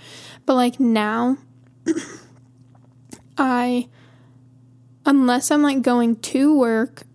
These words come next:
like, from, like, from home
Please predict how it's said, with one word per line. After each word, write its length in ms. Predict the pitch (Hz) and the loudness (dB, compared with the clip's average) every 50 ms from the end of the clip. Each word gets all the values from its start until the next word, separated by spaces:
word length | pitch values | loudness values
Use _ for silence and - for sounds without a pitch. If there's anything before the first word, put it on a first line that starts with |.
| _ _ _ _ _ _ - _ - - - - _ _ - - | _ _ _ _ _ _ -20 _ -20 -20 -20 -20 _ _ -4 -2
like, 280 | 254 220 208 220 - | -2 -2 -2 -4 -8
from, 640 | - - - - - 262 247 254 254 254 262 254 - - _ _ _ - - - - - - - _ _ _ _ - - _ _ - _ _ _ - - - - - - | -12 -16 -12 -6 -4 -2 -2 -2 -2 -2 -4 -6 -8 -12 _ _ _ -20 -20 -20 -20 -20 -20 -20 _ _ _ _ -20 -20 _ _ -20 _ _ _ -20 -20 -20 -20 -8 -2
like, 240 | - 277 254 240 277 | -2 0 0 0 -4
from 360 | 254 - - 247 240 254 262 | -4 -2 0 0 2 0 0
home 520 | - - - 226 226 240 254 269 277 - | -2 -4 -4 -4 -2 0 0 0 0 -2